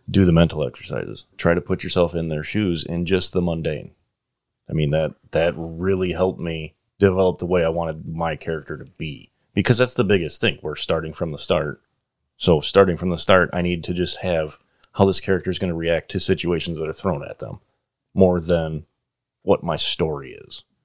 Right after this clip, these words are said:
Granted, my story does give him what, but blah, blah, blah, what gifts and stuff and kind of his nature, but more it's, I mean,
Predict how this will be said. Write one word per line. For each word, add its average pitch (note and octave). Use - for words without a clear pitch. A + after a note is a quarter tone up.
Granted, A2
my E2+
story G2
does D#2+
give D#2+
him E2+
what, E2
but -
blah, F2
blah, D2+
blah, F2
what D#2+
gifts G2
and D#2+
stuff -
and C#2+
kind F2
of D#2+
his D#2+
nature, E2+
but E2
more G2
it's, F#2+
I F2
mean, E2